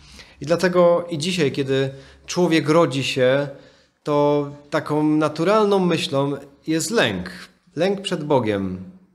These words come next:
Chowamy się i uciekamy. A Bożą myślą jest to, żeby nas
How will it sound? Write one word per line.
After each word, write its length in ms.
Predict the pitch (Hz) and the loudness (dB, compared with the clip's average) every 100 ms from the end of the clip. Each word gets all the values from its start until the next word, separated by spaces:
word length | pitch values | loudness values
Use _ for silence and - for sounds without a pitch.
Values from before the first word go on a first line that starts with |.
| _ _ _ _ _ _ _ _ - _ _ _ _ _ _ _ | _ _ _ _ _ _ _ _ -20 _ _ _ _ _ _ _
Chowamy 500 | - 143 175 196 190 | -2 2 4 2 0
się 140 | 180 156 | 0 0
i 100 | 147 | 0
uciekamy. 640 | 135 143 - 101 90 92 - - _ _ _ _ _ _ - | 0 -4 -4 -4 -4 -8 -14 -20 _ _ _ _ _ _ -6
A 100 | 127 | 0
Bożą 300 | 131 220 208 | 4 4 4
myślą 420 | 160 151 - 160 | 2 0 0 0
jest 240 | 147 139 - | 0 -2 -4
to, 180 | 156 147 | -4 -2
żeby 300 | 143 147 143 | -2 0 2
nas 480 | 143 143 - - | 2 0 -4 -10